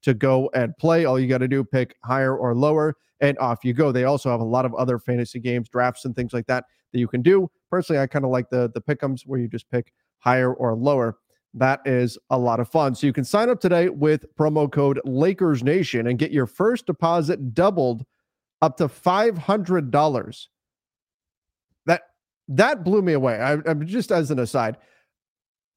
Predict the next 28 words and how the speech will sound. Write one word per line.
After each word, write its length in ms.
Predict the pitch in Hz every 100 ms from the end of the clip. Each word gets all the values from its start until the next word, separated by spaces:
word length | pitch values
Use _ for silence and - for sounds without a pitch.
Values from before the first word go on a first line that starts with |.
| -
when 260 | 143 151 185
I 160 | 220
first 720 | 233 - 196 220 208 - - - _ _ _ _ _ _ _ _
learned 320 | 139 165 165 127
that 140 | 127
that 200 | 135 160
was 180 | 151 117
the, 140 | 143
that 320 | - 143 185 -
is 140 | 175
actually 420 | 151 165 - 165 156
the 160 | 135
offer, 520 | 127 147 - 214 240 _ _ _ _ _ _ _ _ _ _ 139 123
doubled 360 | 185 208 254
up 120 | 220 -
to 100 | 170
five, 260 | 202 180
you 120 | 185
could 140 | 240 226
deposit 440 | 170 180 196 202
five 220 | 196 190
hundred 240 | 185 190 190
dollars 340 | 160 180 175
and 220 | 147 151
Underdog 400 | 135 151 175 170
will 160 | 151 147
give 340 | 123 135 143
you 240 | 185 240